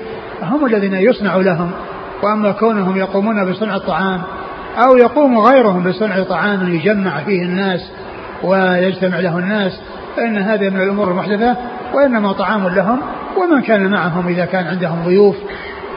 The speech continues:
يعني، ف-، فإنهم يأكلون مع ضيوفهم. أما أن يتجمع الناس ل-، في هذه المناسبة ويجدونها فرصة للأكل وتحصيل الأكل،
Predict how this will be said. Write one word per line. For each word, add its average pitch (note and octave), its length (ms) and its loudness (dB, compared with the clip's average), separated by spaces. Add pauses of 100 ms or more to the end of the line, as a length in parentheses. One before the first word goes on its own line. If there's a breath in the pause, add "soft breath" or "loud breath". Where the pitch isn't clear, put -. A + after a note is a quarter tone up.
يعني، F#3 220 -2
ف-، A3+ 1400 -6
فإنهم A3 400 0
يأكلون A3+ 420 0
مع B3 160 2
ضيوفهم. A#3 480 0 (460)
أما B3 340 0
أن G#3 60 0
يتجمع F#3+ 520 0
الناس F#3 520 -2 (840)
ل-، F3+ 720 0
في F3 140 0
هذه F#3+ 280 0
المناسبة F3+ 640 -2 (600)
ويجدونها F3 600 0
فرصة F3 480 -2
للأكل F#3 380 -2 (840)
وتحصيل E3+ 960 -2
الأكل، G#3+ 360 2